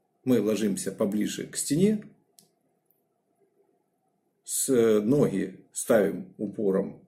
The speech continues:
к стене, в стену упираемся, вот, под углом девяносто градусов. В это время но-, э, ве-, веники хорошо опаривают ноги. Поэтому <clears throat> лечь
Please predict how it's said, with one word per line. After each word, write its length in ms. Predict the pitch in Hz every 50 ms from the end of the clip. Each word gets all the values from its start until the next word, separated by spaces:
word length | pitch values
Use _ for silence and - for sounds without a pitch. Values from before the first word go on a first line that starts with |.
| _
к 60 | - -
стене, 640 | - - 131 127 131 151 185 208 214 - - - _ _ _ _ _ _ _ _ _ _ _
в 80 | -
стену 320 | - - 156 156 151 143 135
упираемся, 720 | - - 143 131 127 127 123 120 117 110 - - - - - _ _ _ _ _ -
вот, 380 | 120 117 - - - - - _ _ _ _ _ _ _ _ _ _ _ _ _ _ _ _ _ _ _ _
под 180 | - 117 110
углом 360 | 123 113 107 120 131 123 113 98
девяносто 560 | 101 104 104 104 101 95 92 - - 104 95
градусов. 460 | 110 147 151 151 135 123 - - 98
В 60 | 98
это 200 | 104 101 - 104
время 340 | 95 101 117 113 98 95 95
но-, 500 | 95 - - - 104 101 117 123 123 -
э, 680 | - 110 107 101 101 98 98 98 98 101 101 104 104 101
ве-, 240 | 95 123 147 147
веники 600 | 117 101 127 143 131 110 104 98 95 - - 104 98
хорошо 680 | - - 107 104 107 101 - - - 170 170 - -
опаривают 600 | 98 - - - 110 117 123 123 117 110 - -
ноги. 440 | 110 101 95 92 - - - - - - - - - _ _
Поэтому 640 | - 123 123 127 107 95 - 101 95 92 92 - - - - - - _ _ _ _ _ _
<clears throat> 280 | - 190 - - - 160
лечь 680 | 135 117 117 135 156 147 151 - - - - - _